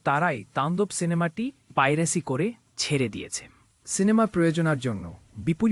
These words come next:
পরিমাণে পরিশ্রম এবং অর্থ বিনিয়োগ করতে হয়, কিন্তু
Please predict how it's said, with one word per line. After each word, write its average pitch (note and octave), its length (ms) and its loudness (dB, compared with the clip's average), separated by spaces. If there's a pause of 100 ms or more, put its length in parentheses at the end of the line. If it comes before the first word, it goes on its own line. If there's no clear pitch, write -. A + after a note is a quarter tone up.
(100)
পরিমাণে E3 380 4 (100)
পরিশ্রম C3+ 460 0 (280)
এবং D3+ 220 -2 (200)
অর্থ - 180 -4 (160)
বিনিয়োগ C#3 380 0
করতে G#2 200 -10
হয়, - 240 -12 (520)
কিন্তু E3 240 -2